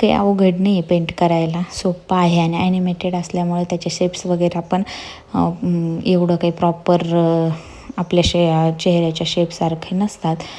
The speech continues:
त्यामुळे ॲनिमेटेड, अ, ड्रॉ करायला खूप सोपं जातं. आणि मला करायचंच होतं, पण माझ्याकडे ना बिलकुल वेळ नव्हता. हे ना मी अगदी, अ, मा-, माझ्या हळदी कुंकवाच्या आदल्या दिवशी रात्री संध्याकाळच्या टायमिंगला करायला बसलेली आहे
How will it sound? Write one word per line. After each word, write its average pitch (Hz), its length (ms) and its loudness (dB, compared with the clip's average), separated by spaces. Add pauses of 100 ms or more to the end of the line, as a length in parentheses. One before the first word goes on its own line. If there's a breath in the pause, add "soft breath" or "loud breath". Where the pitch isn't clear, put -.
(320 loud breath)
त्यामुळे 170 720 2
ॲनिमेटेड, 175 580 0
अ, 175 440 -2
ड्रॉ 175 220 4
करायला 170 380 2
खूप 233 200 2
सोपं 180 320 -2
जातं. 165 280 -4
आणि 165 160 -2
मला 170 220 0
करायचंच 175 560 -2
होतं, 185 180 -2
पण 165 160 -4
माझ्याकडे 175 560 -2
ना 175 120 -2 (160)
बिलकुल 185 380 2
वेळ 180 220 0
नव्हता. 170 380 -2 (500 loud breath)
हे 196 140 6
ना 175 140 -2
मी 175 260 -2
अगदी, 175 500 2 (120)
अ, 170 100 0 (320)
मा-, 165 420 -2
माझ्या 175 360 2
हळदी 170 260 2
कुंकवाच्या 170 580 -2
आदल्या 170 640 0
दिवशी 170 360 -2
रात्री 165 440 0 (120)
संध्याकाळच्या 165 680 0
टायमिंगला 165 400 -2
करायला 165 440 0
बसलेली 165 500 0
आहे 165 120 0